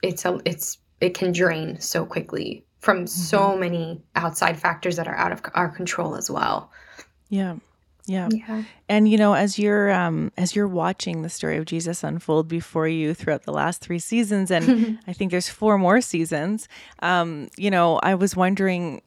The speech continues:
Speaker 2: what you're learning new about your own story. I've heard, I've heard different, um, theologians and ethicists and,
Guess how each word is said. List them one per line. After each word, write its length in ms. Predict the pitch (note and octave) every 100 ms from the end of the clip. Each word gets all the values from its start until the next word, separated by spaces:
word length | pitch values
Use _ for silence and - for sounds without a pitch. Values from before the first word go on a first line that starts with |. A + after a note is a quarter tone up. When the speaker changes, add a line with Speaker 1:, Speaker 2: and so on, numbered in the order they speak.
| _
Speaker 2:
what 220 | E3 E3+
you're 120 | E3 F3+
learning 340 | F3+ F#3 F3
new 160 | E3+ F3
about 240 | E3+ D#3+
your 160 | D3+ -
own 240 | E3 F3
story. 480 | - - D#3+ D3 D#3+
I've 120 | D#3
heard, 360 | - F3+ E3 - - _ _ _
I've 180 | - F3+
heard 260 | F3 F#3 E3+
different, 600 | F#3 - E3+ D#3 C3 -
um, 440 | E3 D3 C#3 - -
theologians 720 | - F3 G3+ F#3+ G3 F#3 E3+
and 100 | -
ethicists 760 | E3+ F3 F3+ - F3 E3+ -
and, 240 | G3 D3+